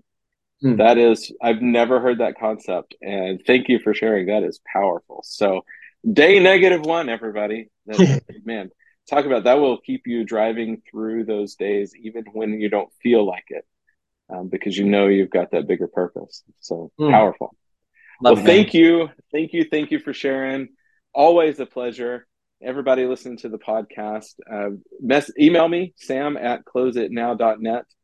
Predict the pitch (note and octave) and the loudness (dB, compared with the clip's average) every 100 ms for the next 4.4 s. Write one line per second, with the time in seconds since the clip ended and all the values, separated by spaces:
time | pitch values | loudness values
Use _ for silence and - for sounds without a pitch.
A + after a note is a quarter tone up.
0 | _ _ - C3+ - F#3 D#3+ E3+ F#3+ F#3+ | _ _ 2 2 4 2 4 2 2 0
1 | - D#3 D#3+ E3+ D#3 D#3 D3+ C#3 C#3 C3 | -2 0 0 0 0 0 0 -2 -4 -6
2 | B2 G2+ - _ _ _ _ _ _ _ | -6 -6 -8 _ _ _ _ _ _ _
3 | _ _ - - - - E3+ G#3 D#3 B2+ | _ _ -12 -12 -14 0 8 8 8 4
4 | - - D#3+ D#3 | -4 2 6 6